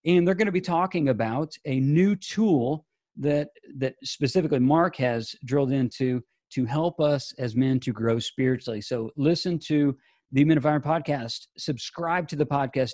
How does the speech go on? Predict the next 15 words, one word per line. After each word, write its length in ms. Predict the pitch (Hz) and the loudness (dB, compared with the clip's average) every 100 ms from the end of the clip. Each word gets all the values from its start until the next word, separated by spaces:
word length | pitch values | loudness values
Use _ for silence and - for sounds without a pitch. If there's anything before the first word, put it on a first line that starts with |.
| 160 | 2
Don't 260 | 185 190 | 2 4
miss 240 | 170 165 - | 2 0 -2
a 100 | 135 | -6
single 420 | 117 - 165 160 - | -4 0 2 0 -2
episode 600 | 143 147 135 151 143 135 - _ _ | -4 -2 -4 -2 -2 -2 -6 _ _
as 180 | 160 127 | -2 -2
we're 300 | 123 147 180 | 4 6 6
bringing 420 | 131 170 165 143 | 6 4 6 4
you 140 | 131 120 | 2 0
quality 520 | - - 170 185 180 | -4 2 4 6 2
content 680 | - 147 139 - 139 135 - | 0 -2 -2 -4 -6 -6 -10
so 180 | - 127 | -8 -6
that 180 | 123 | -6
you 160 | 131 131 | -4 -4
can 280 | - 117 | -2 -4